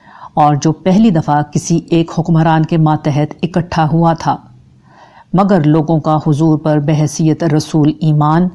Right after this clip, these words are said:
اور حضور کا سب سے برتر قبیلے یعنی قریش سے تعلق وہ چیز تھا جس نے عرب میں یہ سیاسی انقلاب برپا کر دیا۔ تاہم حقیقت یہ تھی کہ نئے ایمان لانے والے قبائل ابھی تک اس پورے نظام کے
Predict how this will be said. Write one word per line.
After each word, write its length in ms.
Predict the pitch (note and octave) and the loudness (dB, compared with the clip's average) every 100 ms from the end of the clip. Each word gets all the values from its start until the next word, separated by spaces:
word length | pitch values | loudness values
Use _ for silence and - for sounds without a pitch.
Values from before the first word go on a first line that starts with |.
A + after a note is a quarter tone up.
| - - - - | -10 -20 -20 -2
اور 200 | F3 F#3+ | 0 2
حضور 300 | E3+ D#3 E3+ | 2 2 2
کا 200 | E3+ F3+ | 0 -2
سب 260 | F3 - G3+ | -2 -4 -4
سے 140 | G3 | -2
برتر 480 | D#3 C3+ E3+ F3 F#3 | 0 0 -2 0 -2
قبیلے 540 | E3 D#3 D3+ D#3+ D3+ B2+ - - - | 0 -2 2 2 2 -2 -8 -20 -4
یعنی 220 | F3 E3 D#3 | 2 2 2
قریش 440 | - F3 E3+ F3 | 0 0 2 0
سے 140 | - | -2
تعلق 540 | E3 E3 D3+ D#3 E3 E3+ E3 | -2 0 2 2 2 0 -2
وہ 140 | D3+ A3+ | 0 0
چیز 420 | A3+ E3 F3+ F3 | 0 0 0 -2
تھا 220 | - B2+ B2+ - - - | -2 -4 -4 -14 -20 -10
جس 300 | D#3+ E3 - | -2 -2 0
نے 120 | E3 E3 | 0 2
عرب 320 | E3 E3 D#3+ | 0 0 0
میں 80 | F3 | 2
یہ 260 | E3 D#3+ D#3+ - | 2 2 0 -6
سیاسی 580 | - - G3 F#3 G3 E3+ | -16 -4 0 0 0 0
انقلاب 480 | D3+ E3 D#3+ C#3+ F3 D#3+ | 0 0 0 0 -2 -4
برپا 340 | D#3+ D3+ E3 | -2 0 -2
کر 200 | - E3+ | 0 -2
دیا۔ 280 | B2+ C#3+ A#2+ - _ _ _ - - - - | 0 -2 -2 -8 _ _ _ -20 -20 -20 -8
تاہم 280 | - D#3+ D#3+ | -2 2 2
حقیقت 480 | D3+ D3+ D#3 D3+ C#3+ | 2 0 0 -2 -2
یہ 200 | C#3+ E3 F3 | 0 0 0
تھی 180 | E3 D#3 - - _ | -2 -4 -6 -20 _
کہ 100 | F3+ | 0
نئے 300 | F3 F3 G3 | 2 4 4
ایمان 460 | F#3+ E3+ D#3+ D3+ D3+ | 4 2 2 2 2
لانے 260 | D3 D3 | 2 2
والے 220 | D3 D3 | 0 0
قبائل 560 | D3 D#3 D3+ D#3 D#3 D#3 D#3 - - - | -2 -2 0 2 2 0 -2 -12 -8 -2
ابھی 260 | D#3+ G3 | 2 2
تک 280 | G3+ F#3+ F3+ - | 2 -2 -2 -6
اس 260 | E3+ - | -8 -6
پورے 260 | - A3 G#3 | -2 2 4
نظام 460 | G3 D3 D3+ C#3+ D3 | 4 2 0 -2 -2
کے 200 | E3+ | -2